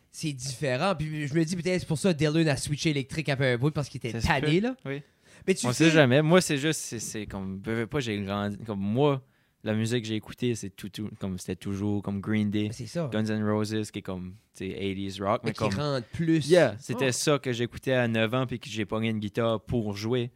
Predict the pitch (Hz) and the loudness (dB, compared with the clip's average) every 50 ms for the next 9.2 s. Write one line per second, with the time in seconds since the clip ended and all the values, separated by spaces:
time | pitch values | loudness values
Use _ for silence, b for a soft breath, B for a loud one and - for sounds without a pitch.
0 | b b b b b - 120 127 120 123 127 139 143 147 147 143 131 123 110 - | b b b b b 0 2 2 4 4 4 4 6 6 6 6 4 2 -2 -6
1 | 117 107 - - - 160 127 160 160 156 143 135 127 110 113 113 107 113 117 120 | -12 -14 -10 -4 -4 -2 2 2 2 2 2 -2 -6 -6 -6 -8 -8 -10 -10 -6
2 | 131 151 139 - - - _ _ _ - 127 135 - - - 160 151 147 143 160 | -6 -6 -6 -6 -10 -16 _ _ _ -4 -4 -4 -4 -2 0 2 2 4 4 2
3 | 160 139 131 - - 123 127 131 127 120 123 113 107 117 143 156 139 117 - - | -4 -6 -6 -4 -2 0 0 0 2 2 2 0 2 0 0 0 0 0 -2 -2
4 | 127 123 120 123 117 120 123 120 131 120 107 113 107 107 113 127 123 - - - | -4 0 2 0 2 2 2 2 2 0 2 2 2 4 4 2 2 0 -2 -2
5 | 131 123 113 - - 113 110 107 104 98 - - 104 104 110 107 - - - 113 | 0 0 0 2 0 0 0 0 -2 -4 -4 -2 -2 0 0 -2 -4 -4 -6 -2
6 | 117 120 113 110 - b b b b b b b 135 123 123 117 - 117 104 104 | -2 -2 -2 -4 -8 b b b b b b b -12 -10 -10 -10 -8 -8 -6 -4
7 | 107 101 98 92 95 113 110 117 113 107 - _ - - 135 139 139 131 131 127 | -4 -4 -4 -6 -8 -2 0 0 0 0 -2 _ -4 0 2 4 4 4 2 -2
8 | 131 135 120 - 143 135 135 131 127 117 - - 117 117 120 120 123 127 127 123 | -6 -10 -4 0 4 4 4 4 2 0 2 2 2 2 2 2 2 2 0 0
9 | - 110 107 98 | -2 -6 -6 -6